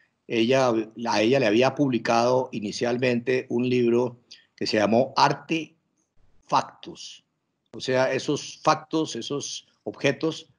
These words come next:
como, como elementos de arte, pero populares, eh, eh, circunscritos a la zona, a la zona cafetera,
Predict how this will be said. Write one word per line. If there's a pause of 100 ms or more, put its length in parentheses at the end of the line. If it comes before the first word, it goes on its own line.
como,
como
elementos
de
arte,
pero
populares, (720)
eh, (300)
eh, (140)
circunscritos
a
la
zona,
a
la
zona
cafetera,